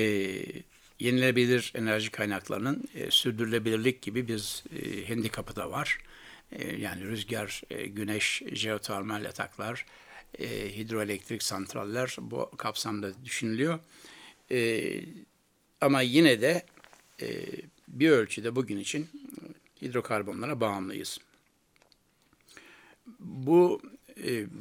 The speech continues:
bahse konu, e, Ege'deki sorunlarımızı ele alırken, e, dikkate, dikkatten kaçan nokta şu.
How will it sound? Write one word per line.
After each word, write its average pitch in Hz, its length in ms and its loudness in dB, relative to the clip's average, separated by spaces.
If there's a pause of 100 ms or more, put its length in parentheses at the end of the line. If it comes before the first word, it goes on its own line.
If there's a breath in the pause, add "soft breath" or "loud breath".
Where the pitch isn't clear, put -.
bahse 113 380 4
konu, 101 340 0 (200)
e, - 420 -8
Ege'deki 120 460 0
sorunlarımızı 101 960 -4 (120)
ele 110 440 -4
alırken, 113 540 -4 (580 loud breath)
e, 98 240 -4 (400)
dikkate, 131 600 4 (520 loud breath)
dikkatten 139 380 0
kaçan 131 380 6
nokta 110 460 0
şu. - 280 -2